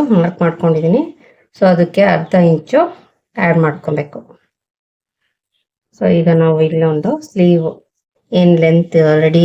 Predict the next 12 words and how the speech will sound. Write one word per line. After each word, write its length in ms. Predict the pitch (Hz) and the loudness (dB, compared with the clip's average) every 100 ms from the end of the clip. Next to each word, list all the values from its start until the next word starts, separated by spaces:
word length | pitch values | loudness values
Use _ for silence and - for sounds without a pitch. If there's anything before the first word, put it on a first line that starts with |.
| 165 | 4
ಆಯ್ತೋ 280 | 156 147 226 285 | 2 0 0 0
ಅದನ್ನ 280 | 185 165 160 156 | 0 0 0 0
ನಾವಿಲ್ಲಿ 360 | 156 156 170 240 349 - _ _ _ _ _ _ - | -2 -2 -2 -2 -2 -8 _ _ _ _ _ _ -4
ನೋಡ್ಕೋಬೇಕು. 680 | 175 170 - 156 143 - 220 294 | -2 -2 -2 -2 -2 -2 -2 -2
ಇಲ್ಲಿ 160 | 185 165 | -2 -2
ಹತ್ತುವರೆ 580 | 156 - - 175 156 156 147 | -2 -4 -2 2 2 2 0
ಇದೆ. 160 | 156 269 349 _ _ _ _ _ _ | 0 -4 -6 _ _ _ _ _ _
So 60 | 196 180 | 0 2
ಇಲ್ಲೂ 180 | 175 170 175 | 4 2 0
ಕೂಡ 100 | 160 156 156 | 0 2 0
ನೀವು 200 | 156 269 302 - _ _ _ _ _ _ _ _ _ | 0 0 -4 -12 _ _ _ _ _ _ _ _ _
ಹತ್ತುವರೆಗೆ 680 | 180 180 - 165 156 156 220 | -8 -6 0 2 2 2 0